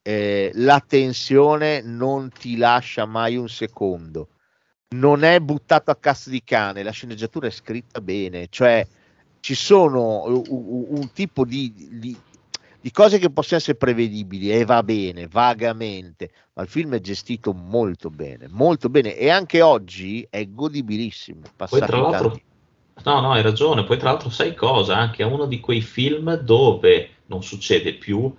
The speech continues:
Speaker 2: l'azione non si mangia tutto, cioè c'è dell'azione ma è dosata, qua si gioca veramente tutto sulla tensione, sui duetti che hanno Spacey e Jackson.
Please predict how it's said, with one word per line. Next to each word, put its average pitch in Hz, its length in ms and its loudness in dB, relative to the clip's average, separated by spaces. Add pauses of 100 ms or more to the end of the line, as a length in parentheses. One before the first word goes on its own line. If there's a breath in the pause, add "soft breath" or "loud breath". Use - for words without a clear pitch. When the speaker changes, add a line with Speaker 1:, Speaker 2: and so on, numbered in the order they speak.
(200 soft breath)
Speaker 2:
l'azione 131 640 0
non 113 220 0
si 110 200 -4
mangia 110 480 0
tutto, 110 640 -8 (100)
cioè 107 180 2
c'è 151 320 0
dell'azione 127 800 -4
ma 110 180 0
è 117 120 -2
dosata, 110 640 0
qua - 120 -8
si 135 140 -8
gioca 131 260 -2
veramente 110 540 -2
tutto 104 260 -10
sulla 101 300 -8
tensione, 98 800 -2 (360 soft breath)
sui 120 360 0
duetti 110 500 4
che 98 160 -4
hanno 90 260 -6
Spacey 90 760 -6
e 85 60 -8
Jackson. 92 560 -10